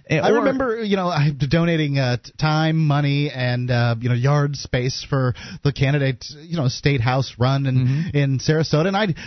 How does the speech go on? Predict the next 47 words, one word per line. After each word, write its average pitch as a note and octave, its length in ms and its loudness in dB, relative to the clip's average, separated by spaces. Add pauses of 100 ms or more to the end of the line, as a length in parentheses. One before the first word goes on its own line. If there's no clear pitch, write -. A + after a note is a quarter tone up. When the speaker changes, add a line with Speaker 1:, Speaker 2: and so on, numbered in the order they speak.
(120)
Speaker 2:
I'd F#3 200 0
put F#3 120 -2
my F3 120 0
little E3+ 240 0
sign E3+ 320 0
out, E3+ 180 0
and D#3 100 0
I'd E3 180 -2
go D#3+ 120 2
out D#3+ 140 -2
there, E3+ 100 -2
and D#3 80 -2
I F3+ 140 -2
was C#3+ 200 -2
excited. F#3 520 -2
I'd C#3+ 160 0
go D3 100 2
to C#3 80 2
the, B2 280 0
the, A#2+ 120 0
the A#2 120 -2
winning, D#3 440 2
uh, C#3 320 -2
you C3 140 -8
know, A#2+ 80 -4
the, A2+ 140 0 (200)
the C3 80 2
wi-, B2 200 0
the A2+ 140 -6
victory D3+ 360 2
party, C#3+ 340 2
which B2 340 -2
what A2+ 220 -2
never A#2 240 2
was, A2 340 0 (380)
um, C3+ 260 2
Speaker 1:
Yeah. F3 140 2
Speaker 2:
<laughs> F#3 1080 -2
the C#3 200 2
solace C#3+ 600 -2
party, C#3+ 340 2
I B2+ 100 2
don't C#3+ 140 2
know, D#3 160 2
Speaker 1:
Mm-hmm. - 320 -6 (100)
Speaker 2:
and D3+ 360 -4
I, C#3 360 -18